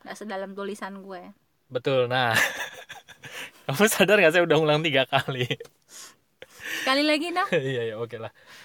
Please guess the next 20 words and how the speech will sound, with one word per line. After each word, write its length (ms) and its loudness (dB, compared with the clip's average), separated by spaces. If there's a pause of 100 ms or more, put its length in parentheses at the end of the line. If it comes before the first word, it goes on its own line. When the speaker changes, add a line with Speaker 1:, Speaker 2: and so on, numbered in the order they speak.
(160)
Speaker 2:
Nah. 360 4 (320)
<laughs> 360 -10
Speaker 1:
Jadi? 280 -4 (420)
Speaker 2:
Jadi 260 2
gini, 460 -6 (100)
Rusi 380 -2
beberapa 400 2
hari 180 2
yang 140 0
lalu 240 0
tuh 140 -6
nulis. 580 -4
Tulisannya 400 -4
tuh 100 -6
panjang 540 4
gitu, 160 -6
tapi 220 -6
gue 100 0
ngerasa 400 -2
sih 240 -8